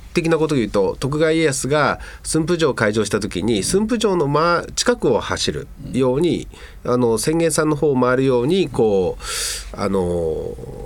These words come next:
Speaker 1: 要するに東海道ですね、
Speaker 2: うん。
Speaker 1: があったみたいなんですね。それが、あの、江戸時代に起きた大地震で、やはり津波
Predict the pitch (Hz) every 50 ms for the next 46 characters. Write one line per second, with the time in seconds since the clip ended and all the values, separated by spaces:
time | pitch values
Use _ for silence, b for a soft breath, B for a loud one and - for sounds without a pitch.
0 | 87 90 - - - - - - - - 127 117 120 - - 101 - 123 117 107
1 | 113 117 98 87 78 73 71 87 - - 135 147 156 147 - 143 110 - 120 127
2 | 113 98 76 - - - - 139 139 - - 95 87 85 - 73 71 69 - 76
3 | 76 - - 123 127 135 139 135 B B B - - 185 175 185 185 196 214 214
4 | 180 123 82 - B B B B B - - - 123 123 123 120 117 117 117 113
5 | 113 107 101 - 135 139 156 151 156 147 127 117 107 98 - - 92 87 - 110
6 | 110 127 131 139 139 - - 92 87 82 92 101 92 85 101 110 147 170 127 98
7 | - - - 131 135 139 135 139 135 135 135 -